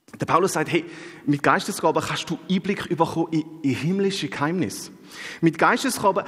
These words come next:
kannst du Hindernisse aus dem Weg räumen, Berge versetzen, wenn, wenn's um, ums Reich Gottes geht. Du, du kannst enormes leisten in der Armenfürsorge, in Sozialwerk, Christliche und so.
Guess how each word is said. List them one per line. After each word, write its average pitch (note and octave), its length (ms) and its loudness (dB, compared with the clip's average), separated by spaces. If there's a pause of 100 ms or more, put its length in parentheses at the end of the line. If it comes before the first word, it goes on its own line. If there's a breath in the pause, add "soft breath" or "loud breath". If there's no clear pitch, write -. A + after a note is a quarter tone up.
(100)
kannst G3 300 4
du F#3+ 60 6
Hindernisse A#3+ 580 2
aus G#3 100 -2
dem E3+ 200 2
Weg G#3+ 280 4
räumen, E3 340 2 (340)
Berge A3 300 4
versetzen, G3 540 0 (920)
wenn, D3 300 2
wenn's D3+ 220 0
um, D3 180 4
ums D3 240 0
Reich F3 200 2
Gottes G3 360 0
geht. A#2+ 240 0 (640 loud breath)
Du, G3+ 260 -4
du G3+ 160 -4
kannst - 340 -2 (220)
enormes C4 800 2
leisten A3+ 380 0
in G3+ 100 4
der F3+ 100 4
Armenfürsorge, D#3+ 920 -2
in F3+ 160 -4
Sozialwerk, F#3 800 2
Christliche C3 440 -2
und B2 120 -4
so. G#2 180 0